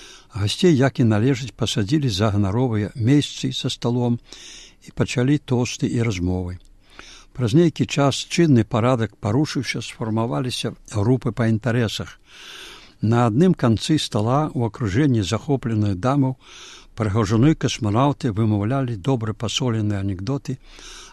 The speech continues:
а на другім штось ціхім голасам распавядаў Пантелеймон Кандратавіч Панамаренка. Я прыслухаўся. Падобна, то была старая байка пра тое, як Панамаренка ардары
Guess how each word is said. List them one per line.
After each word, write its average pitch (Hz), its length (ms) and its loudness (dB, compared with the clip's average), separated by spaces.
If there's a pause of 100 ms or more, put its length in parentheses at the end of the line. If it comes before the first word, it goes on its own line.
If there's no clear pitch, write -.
а - 160 0
на 117 80 4
другім 107 400 2
штось - 320 -2
ціхім 147 400 0
голасам 131 560 -2
распавядаў 113 640 -4
Пантелеймон 113 720 -2 (180)
Кандратавіч 113 720 -2
Панамаренка. 120 720 -2 (800)
Я 156 160 0
прыслухаўся. - 800 0
Падобна, 143 540 0
то - 180 -2
была 117 240 -2
старая 131 460 -2
байка 127 420 0
пра 110 160 -4
тое, 139 320 -2 (540)
як 147 260 0
Панамаренка 127 880 4
ардары 117 640 4